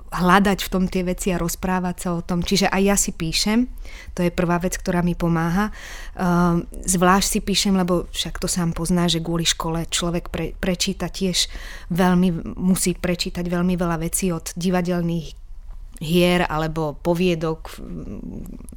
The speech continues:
prosto litúra-, literatúra k škole, tak to si zasa značím inde, lebo hlavne pri tých divadelných hrách alebo tak sa človek môže veľmi stratiť. My máme teraz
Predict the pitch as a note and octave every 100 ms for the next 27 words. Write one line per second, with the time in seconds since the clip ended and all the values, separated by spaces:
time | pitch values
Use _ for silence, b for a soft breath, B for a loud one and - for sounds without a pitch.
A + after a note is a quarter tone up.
0 | - - F#3 - F3+ E3+ F#3+ F3+ - F3
1 | G3 G3 F3 - E3+ D3 - - - E3+
2 | F3 G3 E3 - E3 E3+ E3+ - F3 -
3 | D#3+ D3+ - D#3 C#3+ - E3+ E3 E3 F#3+
4 | - B B B B - F3 F3 F#3+ G3
5 | F#3 - E3+ F#3 F3 F3+ F3+ F3+ F3 F3
6 | E3 D#3+ D#3+ D#3+ E3 D#3+ - - - E3+
7 | E3 E3 D#3+ D#3+ E3 D3+ B B B F3+
8 | F#3 F3 - D#3+ D3+ C#3+ D#3+ F3 F3 F3+
9 | F3+ F3 E3 - -